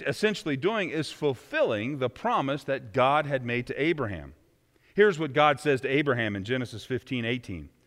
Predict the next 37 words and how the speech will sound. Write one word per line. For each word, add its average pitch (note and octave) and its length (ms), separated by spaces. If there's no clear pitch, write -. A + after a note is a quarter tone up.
"On C#3+ 260
that F#3 280
day D#3 260
the C#3 120
Lord D3 320
made D3+ 160
a C#3 40
covenant D#3 400
with D3+ 120
Abram, G#2 340
saying, D#3+ 320
'To A#2+ 140
your G#3+ 260
offspring F#2 600
I A2 120
give C#3 280
you G#3+ 160
this G#3+ 240
land G#2 380
from A2+ 160
the G2+ 100
river G3 440
of A#2 280
the A2+ 180
Eg-, F3+ 380
of, B2 240
from E3 180
the C3+ 100
river G#3 320
of C#3+ 180
Egypt F#3 520
to C3 100
the A#2 100
great D#3+ 480
river, F2+ 400
the A2+ 140
Euphrates.'" A2 880